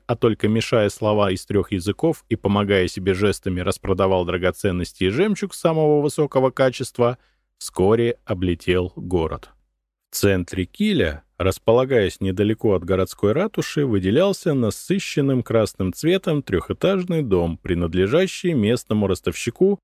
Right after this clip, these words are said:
Абрахаму Штольцу. Вот туда-то мне и надо было попасть.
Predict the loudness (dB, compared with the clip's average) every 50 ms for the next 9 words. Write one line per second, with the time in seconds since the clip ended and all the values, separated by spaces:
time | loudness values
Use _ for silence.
0 | _ _ _ _ 2 4 4 4 4 2 0 0 -2 -2 0 0 -2 -4 -6 -2
1 | -2 -2 -2 -2 -6 -10 -16 -18 -18 -20 _ _ _ _ _ _ _ _ _ _
2 | -4 0 0 0 0 _ _ _ -4 -4 0 2 4 2 2 2 -2 -2 0 0
3 | 0 0 0 0 -2 -4 _ _ -4 -2 -2 0 0 0 0 0 -2 0 0 0
4 | 0 0 -2 -4 -4 -6 -6 -6 -4 -4 -4 -4 -4 -8 -16 _ -20 _